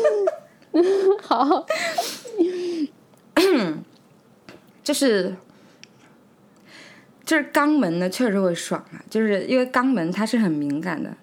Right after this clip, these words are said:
Speaker 2: 它上面有，基本上有
Speaker 1: 嗯。
Speaker 2: 八千多个神经末梢。所以我们平时我们在洗屁股的时候，
Speaker 1: 嗯。
Speaker 2: <laughs> 洗澡的时候，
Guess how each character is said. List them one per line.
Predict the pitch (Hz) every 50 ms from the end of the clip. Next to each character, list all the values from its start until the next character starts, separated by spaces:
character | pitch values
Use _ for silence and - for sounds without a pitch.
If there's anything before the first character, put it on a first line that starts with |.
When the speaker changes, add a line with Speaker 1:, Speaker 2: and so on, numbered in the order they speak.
| - - - - _ _ -
Speaker 2:
它 | - 233
上 | 240 - 277 262
面 | 254 233 208
有， | 190 165 143
基 | 147 - - 233
本 | 220 196 170
上 | 165 190 190
有 | 180 170 160 147 139
Speaker 1:
嗯。 | 226 220 202 190 185 180 185 -
Speaker 2:
八 | - 196 202 208
千 | 208 - 214 202 202
多 | 202 196 196 202
个 | 202
神 | 196 185 180 165 165
经 | - 180 175
末 | 180 190 185 165
梢。 | 165 - - 160 160 165 185 - - _ _ _ _ _ _ _ _ - - - - - - - - - - -
所 | - - 247
以 | 262 277
我 | 262 202 175
们 | 160 214
平 | - - 208 247 214
时 | 196 180 170 165 175 196
我 | 220 175 139
们 | 143 147
在 | 156 196 190 185 185
洗 | 185 185 - - - - - - 156 147 135 120 120 113 113 113 - -
屁 | - - 381 392
股 | - -
的 | -
时 | 170 - 156
候， | 147 139 165 156
Speaker 1:
嗯。 | 190 202 - -
Speaker 2:
<laughs> | - -
洗 | - - 208 220
澡 | 220 220 - -
的 | - 156
时 | - 151
候， | 135 139